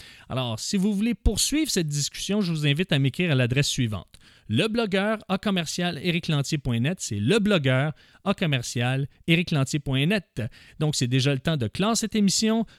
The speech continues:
Je vous invite à être des nôtres demain à huit heures cinq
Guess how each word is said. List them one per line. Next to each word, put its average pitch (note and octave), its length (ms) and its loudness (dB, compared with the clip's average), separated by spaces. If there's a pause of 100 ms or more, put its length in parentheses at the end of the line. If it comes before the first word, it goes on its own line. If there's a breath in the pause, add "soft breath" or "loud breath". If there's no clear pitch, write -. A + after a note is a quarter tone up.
Je C3+ 120 -2
vous A3+ 180 0
invite A#3 480 -2
à E3 180 4
être F3+ 140 2
des E3 160 6
nôtres E3 380 2
demain G3+ 440 4 (240 loud breath)
à G2+ 120 -4
huit E3+ 260 0
heures A3+ 160 2
cinq A3+ 400 0